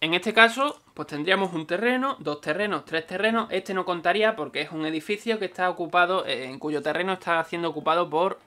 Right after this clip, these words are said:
un trabajador contrario. Si esto no estuviese aquí, pues tendríamos cuatro terrenos, lo multiplicaríamos por tres y esa cantidad es la que metemos también a nuestro saco de dinero.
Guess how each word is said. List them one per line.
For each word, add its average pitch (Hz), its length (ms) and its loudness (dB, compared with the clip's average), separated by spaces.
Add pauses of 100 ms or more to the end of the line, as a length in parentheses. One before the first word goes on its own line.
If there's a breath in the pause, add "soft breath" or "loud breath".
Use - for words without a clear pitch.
un 175 180 -4
trabajador 160 480 0
contrario. 160 460 0
Si - 100 -10
esto 160 160 -2
no 175 40 0
estuviese 175 300 -6
aquí, 220 260 -2
pues 180 160 -12
tendríamos 156 360 -4
cuatro 151 300 -4
terrenos, 262 480 -2
lo 202 80 0
multiplicaríamos 160 800 -4
por 214 180 -2
tres 269 320 0
y 185 140 2
esa 190 320 -2
cantidad 202 560 0
es 185 200 -2
la 196 140 0
que 156 120 -4
metemos 151 440 -2
también 185 440 -4 (360 loud breath)
a 165 160 6
nuestro 185 300 0
saco 175 260 2
de 147 140 0
dinero. 135 420 -6